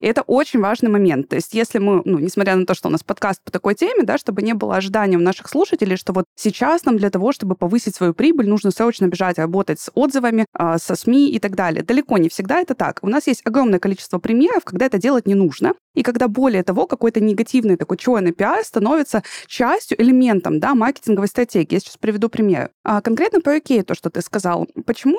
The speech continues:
здесь, даже несмотря на какие-то негативные отзывы, которые могли бы быть по поводу мебели, а, там, сервиса, ещё чего-то, они не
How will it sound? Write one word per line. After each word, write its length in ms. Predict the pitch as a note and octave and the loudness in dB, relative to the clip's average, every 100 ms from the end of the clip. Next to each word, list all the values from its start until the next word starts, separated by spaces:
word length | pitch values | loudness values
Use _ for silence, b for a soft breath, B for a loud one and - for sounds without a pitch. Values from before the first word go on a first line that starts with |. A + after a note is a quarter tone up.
| A#4+ | -4
здесь, 400 | B3 C4 D4 - | -4 0 0 -2
даже 360 | G3 A#3+ C#4 A3 | -2 0 0 0
несмотря 560 | G3+ - A3 C4 B3 | -2 -2 -2 0 0
на 140 | G3 F#3 | 0 -2
какие-то 400 | G#3+ B3+ C4 F3+ | -2 -4 0 0
негативные 560 | G3 A3+ - D#4 D4 | 0 -2 -2 4 4
отзывы, 420 | D#4 B3 A#3 F3+ - | 4 0 0 -4 -6
которые 260 | F3 G3+ | -2 0
могли 260 | G3 G3+ B3+ | 0 0 2
бы 120 | A3 | 2
быть 220 | G3 A3 | 2 -2
по 80 | - | -2
поводу 320 | - F#3 F3+ | -4 -2 -2
мебели, 520 | F3+ A#3 B3 A3 G#3 G3+ B B - | 0 0 2 2 0 -4 B B -2
а, 320 | F#3 E3+ E3 | 0 2 0
там, 340 | - D3+ D#3+ - | -2 -4 -4 -10
сервиса, 520 | - A#3 G#3+ G3 G3 | -2 0 0 -4 -4
ещё 220 | G3+ A#3 | -2 -2
чего-то, 420 | G3+ A3+ E4 - A#3+ B - | -2 -2 0 0 -4 B 0
они 220 | A#3+ E4+ | 4 4
не 380 | B3 C4 D4 | 6 4 4